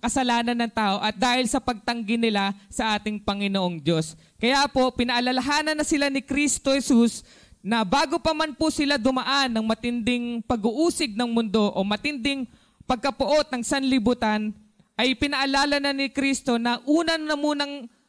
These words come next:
dinanas ito ng ating Panginoong Jesus. Kaya habang pong binabasa ko po yung talata na ito, talaga po talang-, talagang napatanong ako sa sarili ko. Kasi ang tindi po nito eh. Isipin niyo po, uusigin tayo ng tao.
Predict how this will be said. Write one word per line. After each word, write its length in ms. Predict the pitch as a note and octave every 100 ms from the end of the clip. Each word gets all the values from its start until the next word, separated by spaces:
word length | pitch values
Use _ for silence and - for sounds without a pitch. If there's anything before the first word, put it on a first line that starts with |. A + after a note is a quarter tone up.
| _ _
dinanas 500 | A#3 C4 C4 C4 B3+
ito 240 | A#3+ A#3+ A#3
ng 160 | A3 A3+
ating 400 | A3 A3 A3+ G#3+
Panginoong 560 | G3+ G3 F#3+ F3+ F3+
Jesus. 580 | E3 E3 E3+ D#3 - - _ _ _ _ _ _ _ _ _ _ _ _ _ _ _
Kaya 400 | - C4 D4 C#4 -
habang 400 | A#3 D4 C#4+ E4+ E4+
pong 160 | E4
binabasa 480 | C#4+ D4+ C4 B3+ B3
ko 160 | A#3+ A3+
po 80 | B3+
yung 180 | B3
talata 460 | A#3 A#3 A3 G#3+ G#3+
na 160 | G#3 G#3
ito, 320 | G3 D3+ D#3+ - _ _
talaga 240 | A#3 B3
po 240 | C#4 C#4+ C#4
talang-, 480 | C4 C4 B3+ B3+ -
talagang 400 | - B3 C4 C4+
napatanong 1040 | C4+ C4 C4+ B3 A#3+ A#3+ A#3 A#3 A#3 A#3 A#3
ako 160 | G#3+
sa 160 | A3 A#3
sarili 400 | - G3+ G3 F#3
ko. 160 | F#3+ F#3+
Kasi 160 | A#3+
ang 140 | - C#4
tindi 320 | D4+ D4 D4
po 160 | D#4 D4
nito 240 | C#4 D4+
eh. 240 | C#4 G#3 - _ _ -
Isipin 400 | - C#4 C#4 C#4
niyo 120 | C4+
po, 80 | D4
uusigin 640 | C4 B3+ A#3+ C4+ G#3 A3+
tayo 160 | G#3+ G#3 G#3
ng 100 | G3+
tao. 540 | F3+ F3 F#3+ F3 C#3